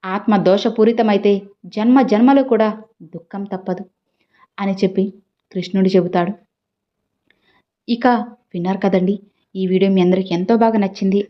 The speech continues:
అర్థమైంది అని అనుకుంటున్నాను. నచ్చితే ఒక చిన్న లైక్ చేయండి, మరికొంతమంది మీ friends and familiesకి షేర్ చేయండి. ఫస్ట్గా మన ఛానల్ చూసేవాళ్ళు సబ్స్క్రైబ్ చేసి సపోర్ట్ చేయండి ఫ్రెండ్స్.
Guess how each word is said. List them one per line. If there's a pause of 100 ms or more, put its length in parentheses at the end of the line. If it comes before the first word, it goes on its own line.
అర్థమైంది
అని
అనుకుంటున్నాను. (580)
నచ్చితే
ఒక
చిన్న
లైక్
చేయండి,
మరికొంతమంది
మీ
friends
and
familiesకి
షేర్
చేయండి. (480)
ఫస్ట్గా
మన
ఛానల్
చూసేవాళ్ళు
సబ్స్క్రైబ్
చేసి
సపోర్ట్
చేయండి
ఫ్రెండ్స్.